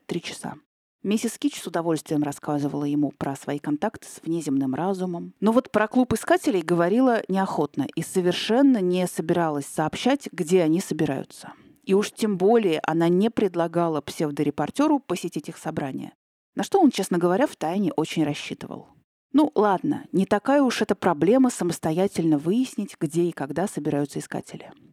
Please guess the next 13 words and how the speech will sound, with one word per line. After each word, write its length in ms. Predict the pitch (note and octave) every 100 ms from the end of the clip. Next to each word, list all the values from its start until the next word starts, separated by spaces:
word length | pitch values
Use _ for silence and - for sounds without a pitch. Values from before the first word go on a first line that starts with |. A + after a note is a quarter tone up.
| _ _ _ -
Поэтому 440 | F3 F#3 G3 F3+ -
следующий 560 | - G3+ C#4+ D4+ -
наблюдатель 600 | F#3 D#3+ D#3+ D3+ C#3 C#3 -
отправился 580 | D#3+ - C4+ D4+ C#4 G#3+
уже 380 | F#3 D#3 G3 A#3
на 340 | E3 F3 F3+
собрание, 560 | - F3+ E3 C#3+ - -
которое 420 | F3 F3+ D#3 C#3+
Армстронги 640 | - G#3 C4+ - A#3 G#3+ G#3
проводили 600 | - D#3 D3+ C#3+ G3+ A3
для 340 | D#3 D#3 E3+ -
рядовых 480 | D#3+ C#3+ D#3+ - -
искателей. 640 | - C#3+ C#3 - - -